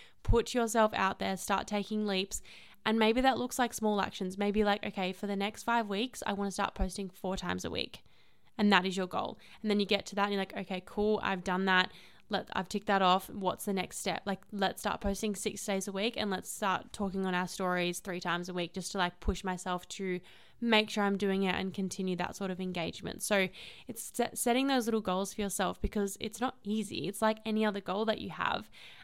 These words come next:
And social media can be so daunting. I fully get that. And I've come from a place of, like, you know,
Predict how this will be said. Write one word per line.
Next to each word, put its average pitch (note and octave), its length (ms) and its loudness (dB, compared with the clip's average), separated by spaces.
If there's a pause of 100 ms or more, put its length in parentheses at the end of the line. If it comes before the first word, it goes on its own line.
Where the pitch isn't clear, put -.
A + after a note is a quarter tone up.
And G#3+ 240 4
social A3 300 2
media G#3 260 4
can G3+ 260 -2
be G3+ 120 4
so G3 180 0
daunting. F3+ 460 -2
I F3+ 140 -4
fully F#3+ 280 -2
get F#3 300 -4
that. - 240 0
And F#3+ 140 -4
I've F3+ 200 -2 (460)
come G#3+ 260 6
from G3+ 160 2
a F3+ 60 0
place F#3+ 260 2
of, F#3 100 -2
like, F3+ 300 2 (440)
you G#3+ 100 4
know, F#3 240 4